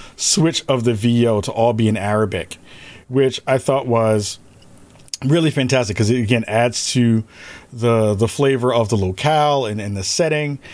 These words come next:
And it was just really nice to be able to hear the Arabic language spoken in this way throughout the entirety of,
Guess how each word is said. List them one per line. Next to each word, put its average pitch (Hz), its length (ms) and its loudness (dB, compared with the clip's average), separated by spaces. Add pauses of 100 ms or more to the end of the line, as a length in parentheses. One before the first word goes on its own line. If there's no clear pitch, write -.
(460)
And 175 460 0 (480)
it 180 60 2
was 190 160 0
just 165 180 -2
really 190 280 2
nice 147 240 0
to 151 120 0
be 139 100 0
able 127 140 0
to 120 100 0
hear 135 760 -2 (800)
the 156 160 -4
Arabic 143 360 2
language 123 420 2
spoken 135 500 0
in 120 120 2
this 113 200 -2
way 110 360 0
throughout 117 480 0
the 113 140 4
entirety 113 840 0
of, 101 340 -4